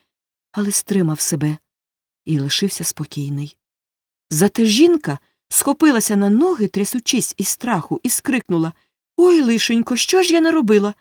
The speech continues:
Боже милосердний, та я ж зовсім не хочу, щоб через мене бідолаху повісили.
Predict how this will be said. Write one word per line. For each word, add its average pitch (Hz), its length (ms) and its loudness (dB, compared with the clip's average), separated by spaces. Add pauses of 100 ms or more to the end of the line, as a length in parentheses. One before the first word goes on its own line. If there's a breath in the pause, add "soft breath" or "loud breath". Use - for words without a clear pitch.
(280 loud breath)
Боже 233 420 4
милосердний, 185 640 2
та 240 100 -6
я 247 160 -2
ж 240 80 -4
зовсім 233 420 0
не 240 120 2
хочу, 214 440 -2 (240 loud breath)
щоб - 260 -4
через 202 360 2
мене 240 420 4 (200)
бідолаху 233 640 4
повісили. 190 640 -2